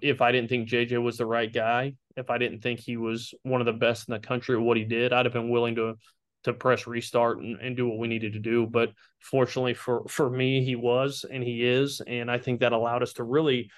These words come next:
hold on to the big time nucleus of arms that we had. And there's some, there's some dudes down in the stable down there. And so I think when we looked at rebuilding our roster, what we saw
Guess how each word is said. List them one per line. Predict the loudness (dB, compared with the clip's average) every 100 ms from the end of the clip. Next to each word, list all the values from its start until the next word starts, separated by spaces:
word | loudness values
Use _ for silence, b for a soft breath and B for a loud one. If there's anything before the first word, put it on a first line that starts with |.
| B _ 4
hold | 6 8
on | 4 2
to | -2
the | -6
big | -6 0 0 0
time | -8 -6 -4
nucleus | -6 -2 -2 0 -2
of | -2
arms | 0 -2 -2 -4
that | -4
we | -4
had. | -2 0 0
And | 2
there's | 2 2
some, | -2 -4 -6 B B B 2
there's | 2 2
some | -2 2
dudes | 2 2 0
down | -2 0
in | -2
the |
stable | -4 -2 0 0
down | -2 -4 -4
there. | -4
And | -4 2
so | 4
I | 6
think | 4
when | 2 2
we | 4
looked | 6 4 4
at | 0
rebuilding | 2 0 2 2 0
our | -2
roster, | -2 -2 -2 -6
what | -4 -4
we | -4
saw | -4 2 2 2 -2